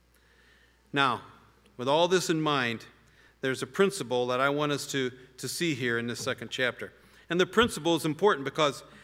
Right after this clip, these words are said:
what happens to them, the people of Israel, this cycle of disobedience, is exactly, is often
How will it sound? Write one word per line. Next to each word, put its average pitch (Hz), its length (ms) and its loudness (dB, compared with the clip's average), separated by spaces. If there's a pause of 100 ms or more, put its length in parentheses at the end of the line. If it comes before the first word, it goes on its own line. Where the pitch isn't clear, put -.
(160)
what 196 140 4
happens 202 400 2
to - 180 -2
them, 160 600 2 (360)
the 156 80 0
people 202 320 2
of 160 120 2
Israel, 147 540 2 (580)
this 165 220 0
cycle 196 340 2
of 165 60 -6
disobedience, 160 840 0 (240)
is 165 160 0
exactly, 180 640 4 (240)
is 143 160 -2
often 156 680 0